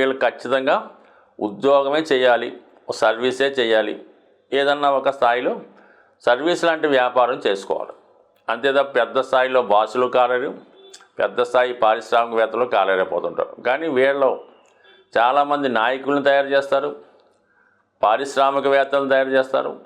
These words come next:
అంటే ఒక కోచింగ్ సెంటర్ లాగా ఐఏఎస్ అధికారులను తయారు చేస్తారు, మంచి పారిశ్రామికవేత్తల్ని తయారు చేస్తుంటారు. So ఈ కన్యా రాశిలో బుధుడు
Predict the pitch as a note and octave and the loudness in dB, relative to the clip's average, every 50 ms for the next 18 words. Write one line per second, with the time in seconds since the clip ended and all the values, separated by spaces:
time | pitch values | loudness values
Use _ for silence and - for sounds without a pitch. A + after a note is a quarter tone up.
0 | - _ _ - - - C3+ D3 C#3+ - - - A#2+ C3+ C3+ C#3+ D3+ D3 C#3+ - | -20 _ _ -10 -6 -2 -2 -2 -2 -4 -2 0 0 2 2 0 -4 -2 0 -2
1 | D3 C#3+ C#3+ C#3+ C#3+ C#3+ C3+ A#2 G#2 G2 F#2+ F#2+ G2 - - _ _ _ _ - | -2 0 0 0 2 2 2 4 2 2 0 -2 -4 -10 -20 _ _ _ _ -20
2 | _ _ _ _ - - G2 A2 A#2+ C3 C#3 C#3 C#3 C#3 C#3 C3+ C3+ C3+ C#3+ C#3 | _ _ _ _ -4 -2 -2 2 2 2 2 2 2 2 0 0 0 0 0 0
3 | C3+ C#3 C#3 C#3 C3+ C#3 C3+ C3+ C3+ C3+ C3+ C3+ C3+ - C#3 C3+ C#3 D3 D3 - | 0 0 -2 0 2 2 2 2 0 0 0 0 0 0 -2 0 0 -2 -4 -6
4 | - _ - - _ - G#2+ A#2+ C3 C3+ C3+ C3 A#2+ A2+ G#2+ G2 F#2 F2+ D2+ C#2 | -14 _ -20 -20 _ -4 -4 -4 -4 -2 -2 0 0 2 0 0 0 -2 -4 -8
5 | - - - _ _ - _ _ A2+ A2+ A#2+ B2+ C3 - - B2+ B2 B2 B2+ A#2+ | -14 -20 -20 _ _ -20 _ _ 2 2 2 0 -4 -2 0 0 0 0 0 0
6 | A#2+ A2+ A2+ A2+ A2+ A#2+ D3 C#3 B2 F#2+ F#2+ F#2+ F2+ F2+ E2 - - - C#2+ - | 0 0 0 -2 -4 -4 -2 0 0 0 0 0 0 -2 -2 -2 -4 -8 -8 -6
7 | - D2 - - - - - _ _ _ _ _ _ _ _ _ _ _ _ _ | -8 -10 -10 -10 -20 -20 -20 _ _ _ _ _ _ _ _ _ _ _ _ _
8 | - A#2+ B2+ B2+ B2 B2+ B2 - A#2+ A2 A#2+ B2+ C3+ C3 C3 C3 C3 B2+ - C3 | -2 0 0 0 0 -4 -2 0 -2 -2 0 -2 0 0 2 2 0 0 0 0
9 | B2+ A#2+ A2 G#2 G#2 G#2+ G#2 - - - - - _ - _ _ - - _ _ | 0 2 2 2 0 0 -2 -6 -12 -20 -20 -20 _ -20 _ _ -20 -20 _ _
10 | _ _ _ _ _ _ - F#2+ A2+ B2+ D#3+ D#3+ | _ _ _ _ _ _ -4 -2 0 2 2 2